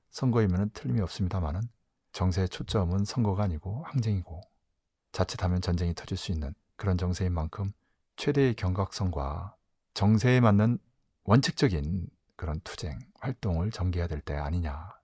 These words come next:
그런 측면에서 다시 한번 강조의 말씀 드립니다.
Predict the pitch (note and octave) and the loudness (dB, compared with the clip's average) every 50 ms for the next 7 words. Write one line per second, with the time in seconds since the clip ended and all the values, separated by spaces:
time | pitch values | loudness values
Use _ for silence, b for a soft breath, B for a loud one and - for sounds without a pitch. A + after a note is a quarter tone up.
0 | _ _ _ _ _ _ _ _ _ _ - - G2 F#2+ G2 - - - B2 A#2 | _ _ _ _ _ _ _ _ _ _ -8 -4 0 0 0 -2 -2 -2 0 2
1 | A2+ A2 G#2+ G#2 G#2 G#2 G2+ F#2+ F2+ - - G#2+ A2 - _ _ _ _ _ _ | 4 4 4 4 4 4 4 2 2 0 -2 -4 -4 -6 _ _ _ _ _ _
2 | _ _ _ _ - - F#2 - F#2+ F2+ E2+ F#2 F2+ F2+ - F2+ F2+ F2 F2 F2+ | _ _ _ _ -10 -6 -2 0 2 2 2 2 0 -2 0 0 0 0 0 0
3 | F2 E2 D#2 - - F#2 E2 D#2 - - E2+ E2 D#2+ - C2+ C#2 F2 - | 0 0 -2 -2 -2 -4 -4 -4 -2 -2 -2 -2 -2 -4 -4 -6 -8 -10